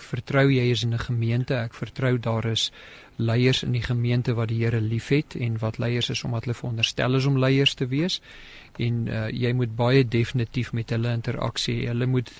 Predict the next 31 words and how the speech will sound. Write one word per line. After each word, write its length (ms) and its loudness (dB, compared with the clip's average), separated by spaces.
sistematies 1160 0
saam 180 0
met 160 0
jou 120 0
deur 200 -2
hierdie 240 -2
proses 500 -2
gaan." 280 -6
Nou, 80 0
die 180 2
Here 200 6
gee 340 6
die 180 -2
voorreg 800 4
vir 220 -2
mense 440 2
wat 180 -2
swaar 420 4
kry 460 -2
om 380 2
hulle 180 2
swaar 480 4
kry 160 2
te 160 -4
kan 240 -2
verdra 800 -2
in 100 2
die 120 -2
eerste 220 -2
plek 380 -2
en, 320 -2